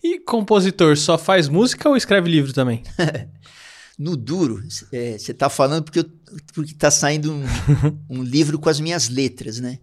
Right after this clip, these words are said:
Speaker 2: Muitos escrevem, você vê, ó, Pat Smith escreve, o Leonard Cohen escreve, o Chico Buarque escreveu alguma coisa, o Caetano e tal. Eu não tenho muito ganas de escrever um livro de ficção. Posso até, pode até acontecer.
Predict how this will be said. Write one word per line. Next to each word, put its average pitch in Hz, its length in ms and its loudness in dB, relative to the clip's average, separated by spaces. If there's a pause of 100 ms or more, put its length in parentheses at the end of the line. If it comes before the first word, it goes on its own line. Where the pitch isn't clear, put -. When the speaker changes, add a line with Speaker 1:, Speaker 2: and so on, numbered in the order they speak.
(840)
Speaker 2:
Muitos 262 420 -6
escrevem, 165 600 2
você - 160 -4
vê, 165 80 4
ó, 131 60 4
Pat 160 340 0
Smith 139 460 -6
escreve, 165 840 0
o 117 460 -4
Leonard 139 480 0
Cohen 143 320 0
escreve, 151 960 2 (260)
o 165 60 -6
Chico - 300 -6
Buarque 143 320 2
escreveu 135 320 -2
alguma 123 260 -4
coisa, 160 520 0
o 117 40 -12
Caetano 135 640 -2
e - 20 -20
tal. 139 380 -4 (1300)
Eu 247 220 -2
não 254 180 -4
tenho 233 340 -4
muito 214 340 -8
ganas 170 480 -2
de 147 60 -8
escrever 135 760 -2
um 123 40 -10
livro 135 260 -6
de 127 80 -8
ficção. 123 480 -6
Posso 175 380 -4
até, - 320 -4
pode - 200 -2
até 359 160 -2
acontecer. 170 680 -4